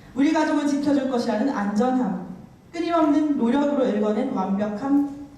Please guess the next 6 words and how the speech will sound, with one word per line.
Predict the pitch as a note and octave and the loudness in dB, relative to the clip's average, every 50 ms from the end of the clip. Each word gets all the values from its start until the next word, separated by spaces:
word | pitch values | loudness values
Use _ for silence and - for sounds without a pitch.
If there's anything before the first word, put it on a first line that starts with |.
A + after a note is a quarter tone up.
| - - - - - | -20 -20 -20 -20 -6
고객과의 | - C4+ C#4+ D4+ E4+ - C#4+ D#4 D4+ D#4 D4 A#3+ | -2 0 0 2 0 0 0 0 0 0 0 0
약속을 | G#3+ G#3 - - D4+ C#4+ D4 E4 E4+ E4 - - - | -2 -2 -4 -6 -6 -6 -6 -6 -8 -8 -10 -14 -12
반드시 | - - C#4 C#4+ C#4+ C#4+ - - - - - - | -6 -2 2 2 2 2 2 0 -2 -6 -6 -6
지킬 | - - C#4+ C#4+ - - F#4+ - - - | -4 -2 -2 -2 -2 -4 -4 -6 -6 -4
것이라는 | E4 - - - D#4+ B3+ A3 G3 G3+ A#3 B3+ - | -4 -4 -4 -2 -2 -2 -2 -2 -2 -2 -2 -2
책임감처럼 | - - E3+ - - - E4+ E4+ D#4+ B3+ A#3 A3+ A#3 - - - G3 F3+ F#3+ F#3+ F#3+ F#3 | -2 -2 -2 -2 -2 -4 -4 -4 -2 -2 -2 -2 -2 -4 -4 -4 -2 -2 -2 -2 -2 -4